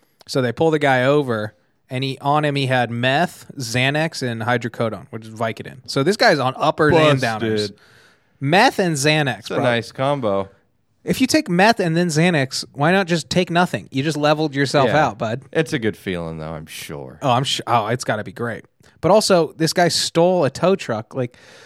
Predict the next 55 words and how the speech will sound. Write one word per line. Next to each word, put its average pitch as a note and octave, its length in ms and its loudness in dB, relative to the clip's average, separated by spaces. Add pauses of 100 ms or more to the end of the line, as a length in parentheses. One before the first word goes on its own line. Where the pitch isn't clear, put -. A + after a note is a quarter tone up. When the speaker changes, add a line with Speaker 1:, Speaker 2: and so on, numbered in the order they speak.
(540)
Speaker 1:
it's C#4 200 2
one G3 240 4
thing, B3+ 340 -2 (840)
like, F#3 220 -2
the F#3 80 4
worst F#3+ 300 0
situation G3 520 2
ever E3 400 2 (400)
is, C3 500 0 (100)
like, C3+ 140 -2
driving C3+ 360 4
your A#2+ 80 0
friend's C3 340 -2
car, D#3+ 380 2 (960)
and D#3+ 120 -2
then D#3 80 -2
there's, D#3 180 0
like, D3+ 120 0
something E3 280 -2
illegal D#3+ 320 2
in E3+ 80 0
it. F3 120 -6
You E3+ 100 -2
know F3 60 2
what E3+ 80 2
I E3+ 40 -2
mean? F3 220 -2 (760)
Where E3 160 6
that G3 120 6
Speaker 2:
Yeah, G#3 60 4
Speaker 1:
is C#3+ 80 4
Speaker 2:
that C#3+ 60 6
Speaker 1:
the C#3+ 60 0
Speaker 2:
happens D#3 340 0
on C3 120 0
cops D#3 320 -2
all A#2 140 0
the B2 60 2
Speaker 1:
I F3+ 80 6
Speaker 2:
time. G#3+ 100 6
Speaker 1:
have, A3+ 160 6
I E3+ 180 4
Speaker 2:
"This C3+ 100 2
Speaker 1:
have G#3 240 6
Speaker 2:
isn't C#3+ 120 -2
my B2+ 240 4
car." B2+ 360 2
Speaker 1:
<laughs> B2+ 140 2
Yeah. F#3+ 180 6
Yeah, G3 180 6
this F#3 140 0
is F3+ 60 -2
my E3 140 4
mom's D#3+ 340 0
car. A2 360 -6